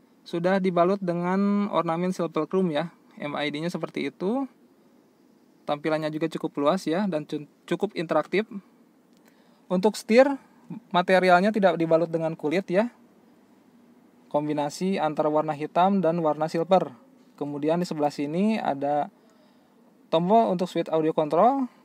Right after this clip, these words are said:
tombol volume, perpindahan channel ya, dan ini modenya ya. Sudah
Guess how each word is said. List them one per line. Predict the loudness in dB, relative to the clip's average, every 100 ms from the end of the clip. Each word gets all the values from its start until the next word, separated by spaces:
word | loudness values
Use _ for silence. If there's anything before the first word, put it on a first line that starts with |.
| _
tombol | -8 -6 -6 -4
volume, | -2 -2 0 -2 -4 _ _ _ _ _ -12
perpindahan | -8 -6 -6 -4 -6 -6
channel | -6 -2 0
ya, | 0 -2 -4 -8
dan | -10 -8
ini | -6 -4 -4 -4 -8 -14
modenya | -6 -4 -2 -2
ya. | -4 -8 _ _ _ _ _ _ _ _ _ _ _ _ _ -14
Sudah | -4 2 2 2